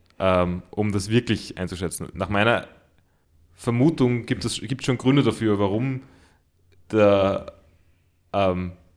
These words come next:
magnetische Nordpol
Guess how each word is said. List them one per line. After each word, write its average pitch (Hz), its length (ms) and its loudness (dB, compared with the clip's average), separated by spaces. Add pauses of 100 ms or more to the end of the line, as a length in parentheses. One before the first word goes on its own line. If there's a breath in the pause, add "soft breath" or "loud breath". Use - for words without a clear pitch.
(460)
magnetische 110 920 0 (560)
Nordpol 104 760 0